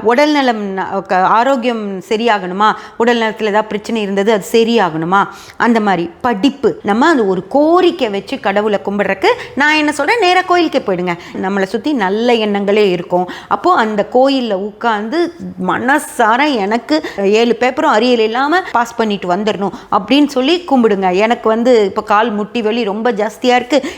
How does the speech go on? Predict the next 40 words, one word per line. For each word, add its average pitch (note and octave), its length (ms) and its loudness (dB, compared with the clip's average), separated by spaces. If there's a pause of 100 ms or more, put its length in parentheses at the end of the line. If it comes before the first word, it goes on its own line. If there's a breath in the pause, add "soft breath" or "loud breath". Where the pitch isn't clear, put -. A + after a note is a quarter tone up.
இது G3+ 260 -2
சரியாகணும், B3 680 2 (200 loud breath)
ஆப்ரேஷன் A#3+ 560 0
இல்லாம A#3 320 0
டாக்டர் A3 560 0
கொஞ்ச G#3+ 220 -2
நாள் B3 180 0
பார்க்கலாம், A#3 480 -2
ஆப்ரேஷன் A#3+ 340 -2
பண்ணலாம்னு A3+ 320 -4
சொல்லியிருக்காரு, C4+ 460 0 (280 loud breath)
இ-, A3+ 240 2
ஆனா G#3+ 260 2
நான் G#3+ 360 2
ஆப்ரேஷன் B3 320 0
பண்ணிக்கிறக்கு A#3 360 -2
எனக்கு A3 300 -2
இஷ்டம் C#4+ 220 0
இல்ல, C4 180 2
என் G3 220 -2
முட்டி G#3 320 -2
வலி B3 180 0
சரி A3+ 260 -2
பண்ணிவிடு" B3+ 460 0 (220 loud breath)
அப்படின்னு G3 420 4
சொல்லி C4+ 260 0
கும்பிடணும். A3+ 400 -2 (180 loud breath)
அதுக்கு A#3 300 0
வந்து B3 220 4
"நான் A3+ 260 0
இதை A3+ 180 0
கொடுக்குறேன் A3 380 0
உனக்கு, F#3 340 -2
என் G#3+ 120 0
முட்டி A#3+ 280 -2
வலி B3 160 2
சரியாச்சுன்னா A#3+ 640 0
நான் G#3+ 180 0
வந்து A3+ 200 -2
உனக்கு G#3+ 380 -2